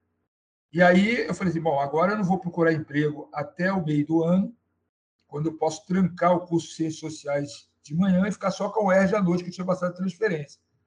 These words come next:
Foi quando eu comecei a fazer pesquisa.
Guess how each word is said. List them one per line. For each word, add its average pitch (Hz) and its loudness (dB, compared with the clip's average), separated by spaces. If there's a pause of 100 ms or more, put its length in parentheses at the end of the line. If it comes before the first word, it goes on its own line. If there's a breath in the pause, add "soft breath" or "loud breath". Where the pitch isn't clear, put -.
(400)
Foi 175 -2
quando 185 4
eu 196 0
comecei 196 2
a - 0
fazer 190 0
pesquisa. 190 -2